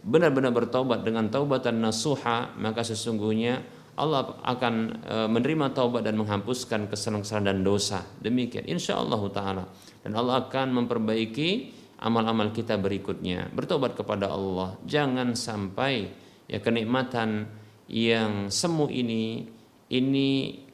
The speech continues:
akan menghilangkan kenikmatan yang kekal abadi kelak di akhirat. Na'udzubillahi min dzalik. Demikian.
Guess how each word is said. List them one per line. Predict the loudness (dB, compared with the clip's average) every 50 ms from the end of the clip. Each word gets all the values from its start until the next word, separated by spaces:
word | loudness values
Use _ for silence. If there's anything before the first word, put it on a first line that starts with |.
| -20 -12 -6
akan | -4 -4 -4 -4 -4 0 0 2 2 2 0 0 -2 -2
menghilangkan | -2 -2 -2 0 0 0 0 0 2 0 0 -2 -2 -4 -4 -2
kenikmatan | 0 0 0 0 0 0 0 0 0 -2 -2 -2 -2
yang | 0 0 -2
kekal | -2 -4 -4 -4 -2 -2 0
abadi | 0 0 0 0 0 0 -2 -2
kelak | -2 -2 -2 -2 -2
di | -2
akhirat. | 0 -2 -2 -2 -4 -4 -2 -2
Na'udzubillahi | -2 -2 -2 -2 -2 -4 -4 -4 -4 -2 -2 -2 -2 -2 -2 -2
min | -2 -2 -2 -4 -6 -10 -16 -20 -20 -20 -16
dzalik. | -6 -2 0 0 0 0 -2 -4 -6 -8 -6 -4
Demikian. | -2 -2 -2 -2 -4 -6 -6 -6 -6